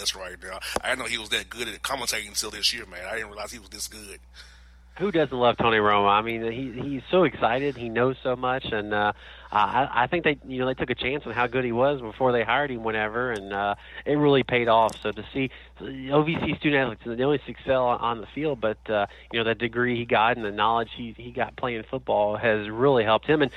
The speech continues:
Speaker 2: you know, before him, he, he was doing it for C B S. Phil Simms was doing it. He went to Morehead State, who, uh, he played in the O V C, uh, back, back when in the eighties. So, you know, it was sort of like the torch was passed from one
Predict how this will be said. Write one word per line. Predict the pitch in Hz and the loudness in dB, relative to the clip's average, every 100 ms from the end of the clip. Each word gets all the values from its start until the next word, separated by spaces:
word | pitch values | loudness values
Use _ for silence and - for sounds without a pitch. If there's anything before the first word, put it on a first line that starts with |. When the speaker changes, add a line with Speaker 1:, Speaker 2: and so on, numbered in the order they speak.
| - - | -12 -2
Speaker 2:
you | 147 | 2
know, | 131 | 2
before | 120 160 151 | 2 4 6
him, | 123 151 190 139 - - | 4 2 2 0 -6 -6
he, | 139 - - 110 | -6 -6 -8 -2
he | 190 | 0
was | 143 | 4
doing | 127 | 4
it | 113 | 4
for | 110 | -2
C | - 117 | -6 -4
B | 110 | -2
S. | 120 - - | -2 -2 0
Phil | 147 - | 0 0
Simms | 170 190 123 | -2 -2 -4
was | 104 | -4
doing | 117 110 151 | 2 2 2
it. | - - | -4 -8
He | 156 170 | -4 2
went | 147 131 | 2 2
to | |
Morehead | 120 123 120 120 - | 4 4 6 2 -2
State, | 147 175 | -2 -2
who, | - 120 120 - - - | -2 -2 -2 -6 -18 -4
uh, | 110 104 | -2 0
he | 113 147 | -2 -6
played | - - 110 | -2 4 4
in | |
the | 107 | 4
O | 110 107 | 2 0
V | 110 98 117 | -6 -10 -8
C, | 113 110 | -6 -2
uh, | 104 104 | 0 0
back, | 101 104 - - | 0 -2 -2 -6
back | 110 107 | -4 -4
when | 110 113 110 | -6 -8 -8
in | 107 | -8
the | 107 | -6
eighties. | 104 107 107 - | -6 -8 -10 -2
So, | 110 113 - - - | 0 0 -4 -14 -2
you | |
know, | 135 | 0
it | |
was | 135 | 2
sort | 151 135 113 | 4 4 6
of | |
like | 117 113 | 2 2
the | 117 | -2
torch | - 147 147 - | 0 4 4 2
was | 120 | -6
passed | - 127 123 | 0 0 0
from | - 117 127 | -4 -8 -4
one | 143 147 | -4 -4